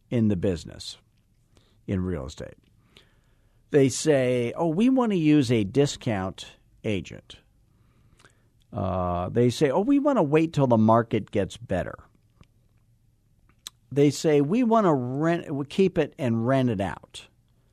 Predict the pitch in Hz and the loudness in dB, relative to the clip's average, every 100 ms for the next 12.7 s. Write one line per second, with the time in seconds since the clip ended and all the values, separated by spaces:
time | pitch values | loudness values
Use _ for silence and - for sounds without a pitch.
0 | _ _ _ _ _ _ _ _ - 151 | _ _ _ _ _ _ _ _ 0 2
1 | 156 170 151 143 233 277 233 165 - - | 2 4 4 4 2 4 4 2 0 -2
2 | 226 262 247 139 110 101 110 113 120 - | 0 2 2 2 0 -2 -2 0 -2 0
3 | 156 139 151 170 - 165 - 135 143 123 | 0 2 2 0 0 -2 -2 0 2 2
4 | 110 110 - - 117 107 104 95 85 80 | 0 -4 -10 -8 -2 0 0 -2 -4 -6
5 | - - _ _ _ _ _ _ _ _ | -14 -20 _ _ _ _ _ _ _ _
6 | _ _ _ _ _ _ - 151 139 147 | _ _ _ _ _ _ -6 0 0 4
7 | 175 170 - - - - _ _ _ _ | 2 2 -6 -14 -16 -20 _ _ _ _
8 | _ _ _ _ _ _ - 170 170 - | _ _ _ _ _ _ -2 -2 -2 -4
9 | 339 - 220 - 208 180 147 151 131 - | -6 -2 -2 0 -2 0 0 0 -4 -8
10 | - _ _ _ _ _ 233 262 262 196 | -18 _ _ _ _ _ -4 -2 0 2
11 | 170 - 202 147 156 - 147 87 92 139 | 2 0 -4 -6 -6 -4 -4 -2 -4 -4
12 | 160 - 127 139 113 110 170 | -4 -4 -4 -4 -6 -6 -6